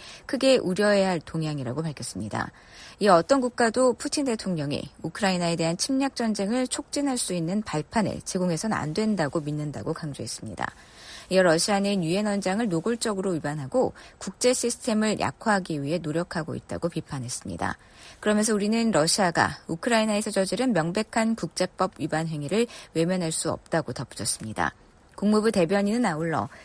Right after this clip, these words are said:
북한은 우크라이나에 대한 러시아의 전쟁을 지원하기 위해 탄도미사일 수십 발과 군수품이 담긴 만 천여 개 컨테이너를 불법적으로 이전해 우크라이나 국민의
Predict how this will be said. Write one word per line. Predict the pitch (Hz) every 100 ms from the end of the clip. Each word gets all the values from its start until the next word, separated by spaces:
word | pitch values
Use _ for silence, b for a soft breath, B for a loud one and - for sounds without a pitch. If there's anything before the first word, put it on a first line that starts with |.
| B
북한은 | 180 - 202 208 208
우크라이나에 | 151 - 240 226 208 196 185
대한 | 180 233 226
러시아의 | 151 175 233 226
전쟁을 | 202 185 165 175
지원하기 | 175 - 170 160 135 131 117
위해 | 165 175 - B B
탄도미사일 | - 233 233 220 226 220
수십 | 226 226 233 -
발과 | 190 175 190 175
군수품이 | - 180 180 - 196 185
담긴 | 170 160 254 247
만 | 143 147
천여 | - 277 262 247
개 | 240 240 - B -
컨테이너를 | 254 240 226 190 143 - - -
불법적으로 | 180 190 - 185 165 170
이전해 | 147 139 139 202 - B B B
우크라이나 | 170 247 220 214 208
국민의 | 185 180 196 208 214